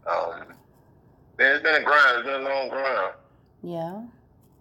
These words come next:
Speaker 1: Yeah,
Speaker 2: So I
Speaker 1: but
Speaker 2: guess if you started doing it professionally when you were up top, how was the dynamic when you was back in Georgia?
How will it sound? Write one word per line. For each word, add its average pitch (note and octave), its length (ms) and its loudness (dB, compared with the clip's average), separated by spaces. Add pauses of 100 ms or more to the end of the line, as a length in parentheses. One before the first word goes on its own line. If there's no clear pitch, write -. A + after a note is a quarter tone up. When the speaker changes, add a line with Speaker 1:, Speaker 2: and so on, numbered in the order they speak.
(400)
Speaker 1:
Yeah, D#2+ 320 0
Speaker 2:
So - 120 6
I A#3 100 4
Speaker 1:
but - 120 -2
Speaker 2:
guess B3+ 380 2 (160)
if A#3 200 -6
you B3 80 -6
started D4 420 -2
doing A#3+ 200 -2
it A3+ 100 -6
professionally G3 760 -2
when E3+ 160 -2
you F3 120 0
were - 140 -4
up - 280 -2
top, - 580 0 (300)
how B3+ 240 6
was D4 240 2
the A#3+ 80 -4
dynamic A3 960 2 (100)
when G3 260 -4
you G3 200 -4
was F3+ 260 -2
back F3+ 320 -2
in E3 140 -4
Georgia? E3+ 580 -4